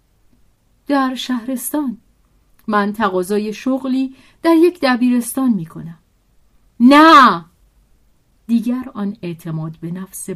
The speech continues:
بزرگ منشانه خود را نداشت. نمی‌خواست پاریس را ترک کند. راضی شد که از مادرش خواهش کند. به التماس نوازشگرانه دست خود را روی دست او گذاشت.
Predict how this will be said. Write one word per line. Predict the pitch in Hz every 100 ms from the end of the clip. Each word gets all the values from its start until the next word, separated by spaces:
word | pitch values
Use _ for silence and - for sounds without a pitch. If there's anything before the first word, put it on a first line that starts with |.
| 160
بزرگ | 185 165 170 165 170
منشانه | 180 185 180 175 233 214 240 269
خود | 240 - 214 -
را | 165 147 - _ _ _ -
نداشت. | 214 240 233 156 156 _ - - _ _ _ _ -
نمی‌خواست | 247 330 302 254 - 202 185 -
پاریس | - 196 175 185 -
را | 170
ترک | 165 - 185 196 233 _
کند. | - 156 151 160 _ _ _ -
راضی | 269 262 262 311
شد | - 285 285
که | 262
از | 233 214
مادرش | 214 208 220 240 -
خواهش | - 170 196 202
کند. | - 165 165 170 _ _ -
به | 254
التماس | 226 202 226 202 202 196 202
نوازشگرانه | 226 220 214 196 208 - 214 196 185 208 196
دست | 240 285 - 202
خود | - 214 190
را | 202
روی | 190 220 190
دست | 190 208 -
او | 214 175 180
گذاشت. | 180 175 170 165 - -